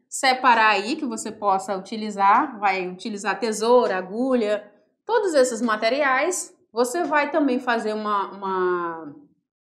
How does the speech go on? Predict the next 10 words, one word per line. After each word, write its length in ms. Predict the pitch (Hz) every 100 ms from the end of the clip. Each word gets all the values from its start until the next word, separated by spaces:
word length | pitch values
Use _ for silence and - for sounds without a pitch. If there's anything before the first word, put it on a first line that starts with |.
| -
vai 160 | 196 208
amassar 340 | 208 208 233
aí 100 | 214
uma 200 | 214 226
folha, 380 | 226 202 226 311
né? 280 | 254 285 - - _ _ _
De 100 | 185
papel, 540 | 208 196 - 208 254 226
de 100 | 202
jornal, 640 | 208 208 220 220 277 370